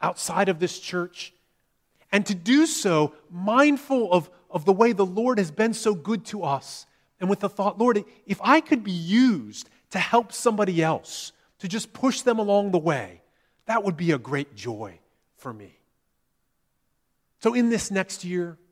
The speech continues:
let's pray. Let's be people of prayer.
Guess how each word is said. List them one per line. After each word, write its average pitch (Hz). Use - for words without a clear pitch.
let's 208
pray. 190
Let's -
be 214
people 160
of -
prayer. 101